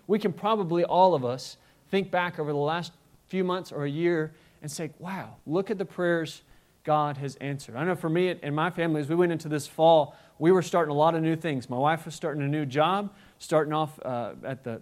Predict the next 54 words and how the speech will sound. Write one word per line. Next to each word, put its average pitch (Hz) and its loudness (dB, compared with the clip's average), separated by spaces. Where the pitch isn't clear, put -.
the 135 -6
new 135 0
high 165 -2
school. 190 -2
First 175 -2
time 170 -6
she's 170 -6
been 165 -6
back 170 2
full-time 175 -4
since - -10
our 117 -10
first 190 2
child 170 0
was 156 -4
born, 165 -4
which - -12
meant 170 -4
Lydia 180 6
for 185 -4
the 156 -4
first 180 -4
time 180 -2
was 143 -6
gonna 160 -4
be 175 6
in 170 -2
childcare, 175 2
and 156 0
that 170 -2
was, 156 -6
you 170 -4
know, 143 -2
we 139 -2
had 170 -6
to 156 -6
figure 170 -2
all 160 4
that 156 2
out. 165 2
We 143 -4
prayed 170 -2
through 175 -2
all 160 2
those 160 -4
kind 160 -6
of 151 -6
things. 165 -6
Uh, 123 2
all 160 4
the 175 4
kids 180 0
had 165 -2
just 165 -6